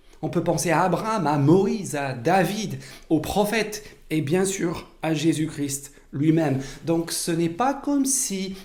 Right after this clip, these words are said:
la Bible cherchait à occulter ou à contourner ce problème. Euh, ce matin, euh, nous allons examiner ensemble le psaume six.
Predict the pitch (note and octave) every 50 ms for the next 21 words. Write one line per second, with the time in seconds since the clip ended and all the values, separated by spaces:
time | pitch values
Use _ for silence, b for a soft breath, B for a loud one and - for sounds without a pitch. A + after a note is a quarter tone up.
0 | B B D#3+ D3+ E3 E3+ D#3+ C3 - F3 B3 B3+ G3+ G#3+ G#3 - - - F#3+ F3+
1 | - - - - F3+ F3 F3+ - D#3 D3 D3 D3 B B B B B B - F#3+
2 | A3 - - - A#3+ A3 - - - A3 A3 A3+ A3 B B B B - F3+ D3+
3 | D#3 D3 C#3 C#3 - G#3+ G#3 F#3 - - D#3 C#3 C#3 C#3 C#3 C3+ C3+ - - -
4 | - - - - _ _ _ _ _ _ - - - - _ - - - - -
5 | - C#3+ C3+ C#3+ C#3 A#2 G2+ C2+ - - - - - _ _ _ _ _ _ _
6 | _ _ _ _ _ _ _ _ _ _ _ _ _ _ _ _ _ _ _ _
7 | _ _ _ _ _ _ _ _ _ _ _ _ _ B B B B B B B
8 | B B - - - - - - G3 G3 G3 E3 D3+ - C3+ C3 - - - B
9 | B B B B B B B B B B - - C3+ C3+ C3+ - - C#3+ C#3 C#3
10 | C3+ C3+ D#3 D#3 D#3 D3+ D3 C#3+ B2 A#2 B2+ D#3+ G3 F#3 D#3 C#3 D3 E3 E3 E3
11 | D3+ D3 D3 C#3 C3+ C3 B2+ A#2+ - - C3+ C3+ D3 D3+ C3 A2+ B B B B
12 | B B B C#3 C3 C3+ C3+ - - - F3 F3+ F3+ F3 F3 E3+ F3 - - -
13 | - - - - C#3 - - - - - - -